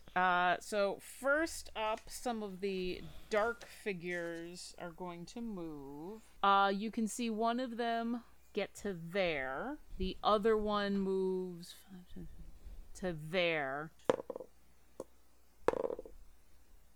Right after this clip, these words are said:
It seems like they're trying to blend in with the darkness, but they're not very successful.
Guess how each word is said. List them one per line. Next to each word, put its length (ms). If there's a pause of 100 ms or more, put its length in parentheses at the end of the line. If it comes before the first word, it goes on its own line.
(120)
It 120
seems 240
like 120
they're 100
trying 200
to 60
blend 320
in 140
with 120
the 60
darkness, 540
but 180
they're 140
not 260
very 240
successful. 640